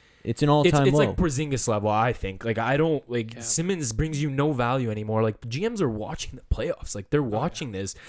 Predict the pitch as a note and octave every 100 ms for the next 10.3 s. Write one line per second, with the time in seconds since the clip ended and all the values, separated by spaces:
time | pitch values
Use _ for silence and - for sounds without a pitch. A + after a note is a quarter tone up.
0 | - C3 C#3 - F3+ F3+ B2+ C#3 B2+ B2+
1 | G#2 G2+ G#2 D#3+ D3 C#3 G#2+ G#2 A2+ G#2
2 | - A2+ F#2 F#2+ - - - - _ _
3 | _ G2 F#2+ A#2 - A#2+ G#2 - F#2 F#2+
4 | - _ _ _ - D#3 G#3 F#3+ - -
5 | _ _ _ _ - - - A2 C#3 D3
6 | B2+ B2+ A#2+ A#2 A#2+ G#2+ - - A#2+ D3
7 | D#3+ - - - - - C#3+ - - C3+
8 | D3+ D3+ F#3 B2+ A#2+ D3+ E3+ E3 F3+ F3
9 | F3+ B2+ A2+ C#3+ C3+ - B2 A#2 A2+ A#2
10 | C3 C3+ A#2